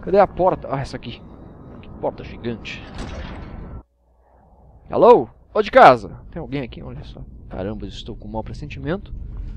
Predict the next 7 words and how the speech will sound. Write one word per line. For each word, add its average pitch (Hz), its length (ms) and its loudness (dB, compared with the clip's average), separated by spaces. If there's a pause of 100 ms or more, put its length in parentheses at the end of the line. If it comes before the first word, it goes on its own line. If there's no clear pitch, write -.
(1160)
É 180 80 -2
aqui - 200 -4
mesmo? 135 360 -6
Será? 165 340 -8 (260)
Não 135 160 -12
tem. - 180 -12
Bom. 87 240 -12